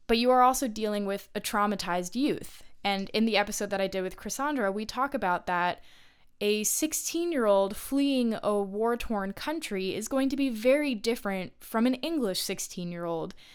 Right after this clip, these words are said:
So you can't just say, "Oh, they're not acting like a teenager, so they're not a teenager." And additionally, a lot of,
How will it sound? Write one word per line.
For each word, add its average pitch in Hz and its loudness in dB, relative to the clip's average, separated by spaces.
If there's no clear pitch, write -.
So - 0
you 277 4
can't 262 -2
just 226 -2
say, 202 -2
"Oh, 240 6
they're 202 0
not 190 2
acting 175 2
like 180 -2
a - -10
teenager, 156 -6
so 220 0
they're 214 2
not 208 8
a 180 -2
teenager." - -10
And 226 6
additionally, 233 2
a 220 2
lot 196 6
of, 208 0